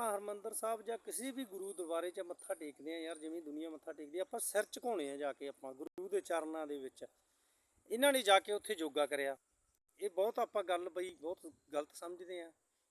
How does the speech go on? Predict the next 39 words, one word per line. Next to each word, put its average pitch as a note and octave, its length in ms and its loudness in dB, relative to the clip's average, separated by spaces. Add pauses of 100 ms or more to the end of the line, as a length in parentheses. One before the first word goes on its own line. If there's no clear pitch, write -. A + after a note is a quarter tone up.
(100)
ਕਿਉਂਕਿ E3+ 200 -4
ਇਹਨਾਂ F#3+ 180 2
ਨੂੰ F#3+ 80 -6
ਸੋਚਣੀ, D#3 600 -8 (140)
ਸੋਚਣਾ D#3+ 480 -8
ਸਮਝਣਾ C#3+ 400 -4
ਚਾਹੀਦਾ। B2 340 -8 (1600)
ਵੈਸੇ F3+ 240 4
ਤਾਂ G3 140 4
ਇਹ F3+ 280 2
ਕਹਿੰਦੇ F3+ 300 -2 (100)
ਆਪਣੇ F3 280 -4
ਆਪ D#3 180 -2
ਨੂੰ D#3 180 -6 (640)
ਸਮਝਦੇ E3 480 -4
ਆ D#3 120 0
ਪੜ੍ਹੇ D3+ 280 -6
ਲਿਖੇ, C#3+ 300 -4
ਹਨਾ, D#3+ 180 -6 (580)
ਪਰ F3 100 6
ਇੰਨਾ F#3 360 6
ਕੁ F#3+ 100 -2
ਬੰਦੇ F3 300 2
ਨੂੰ, F#3+ 160 4
ਹਰ F#3+ 140 4
ਬੰਦੇ G3 320 0
ਨੂੰ F3+ 120 -2
ਪਤਾ, D#3+ 280 -4 (100)
ਅਨਪੜ੍ਹ F#3 320 0
ਨੂੰ G3+ 100 -6
ਵੀ F3+ 80 -4
ਪਤਾ D3+ 260 -4
ਵੀ D#3+ 160 -6
ਆਪਾਂ D#3+ 240 -4
ਯਾਰ E3 180 -2
ਗੁਰੂ D#3 260 -8
ਘਰ E3 200 -2
ਦੇ D3+ 120 -6
ਵਿੱਚ D3 280 -8